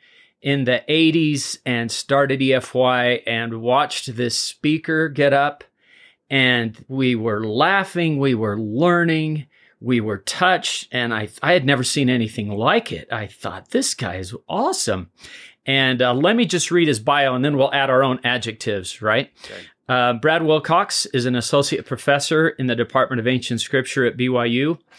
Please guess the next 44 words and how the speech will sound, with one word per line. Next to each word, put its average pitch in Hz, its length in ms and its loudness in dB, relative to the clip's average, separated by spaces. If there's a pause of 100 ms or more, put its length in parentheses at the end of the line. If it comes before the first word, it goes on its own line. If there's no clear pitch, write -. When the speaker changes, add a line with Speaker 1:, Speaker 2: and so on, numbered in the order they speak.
(180)
Speaker 1:
He 131 100 -2
received 127 320 0
his 120 120 -2
bachelor's 139 440 0
degree 143 300 0
in 131 180 0
elementary 208 540 2
education 151 720 0
from 113 200 -6
B 120 140 -2
Y 113 160 2
U 127 260 0 (300)
and 135 120 -2
taught - 240 0
sixth - 380 0
grade 170 360 4
in 143 120 -2
the 127 80 0
Provo 156 400 2
School 156 340 -2
District 113 540 -4 (460)
before 175 320 2
returning 185 340 2
to 151 100 -4
B 151 140 4
Y 147 160 6
U 135 180 2
for 131 260 0
a - 20 -2
master's 135 480 -2
degree 113 480 -6 (360)
in 123 140 0
teaching 131 380 -2
and 135 140 -2
learning. 156 380 0 (320)
Then 147 120 2
he 220 80 4
took 226 220 0
off 208 240 2
and 160 80 0
he 147 60 4
went 175 160 2
to 180 100 0
Wyoming, 175 560 2